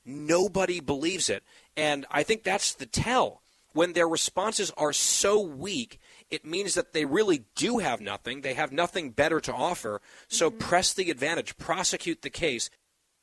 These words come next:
Speaker 1: That full interview with Carol Markowitz available on our podcast, the whole show, on demand,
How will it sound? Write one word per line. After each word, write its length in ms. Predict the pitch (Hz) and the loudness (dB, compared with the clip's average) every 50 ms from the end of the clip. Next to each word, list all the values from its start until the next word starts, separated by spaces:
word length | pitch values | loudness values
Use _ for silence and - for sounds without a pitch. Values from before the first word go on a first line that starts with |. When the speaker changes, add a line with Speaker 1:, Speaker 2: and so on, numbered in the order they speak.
| _ _ _ - | _ _ _ 2
Speaker 1:
That 180 | 151 175 170 | 2 2 2
full 220 | - - 180 180 160 | 2 2 2 2 4
interview 260 | 175 185 175 202 226 | 4 2 2 4 4
with 140 | 233 180 - | 2 2 2
Carol 220 | 143 147 135 127 | 2 0 0 0
Markowitz 500 | 117 107 101 110 - 139 151 - - - | 0 0 0 0 0 0 0 0 0 0
available 360 | 123 117 123 127 131 127 131 | 0 2 2 2 2 0 0
on 140 | 131 139 127 | -2 -2 -2
our 120 | 117 113 - | -4 -4 -4
podcast, 640 | - - 180 185 196 165 - 123 104 104 113 - - | -2 -2 0 0 -2 -2 -4 -4 -4 -4 -4 -4 -4
the 80 | 117 | -2
whole 240 | 101 - 196 226 247 | 2 4 4 4 4
show, 460 | 220 - 180 151 123 117 117 127 143 _ _ - - - - | 4 4 4 4 4 2 0 -2 -4 _ _ -20 -14 -6 0
on 220 | 131 147 185 208 | 2 4 4 4
demand, 460 | 202 214 180 147 131 123 123 120 123 | 2 0 -2 -2 -2 -4 -6 -8 -10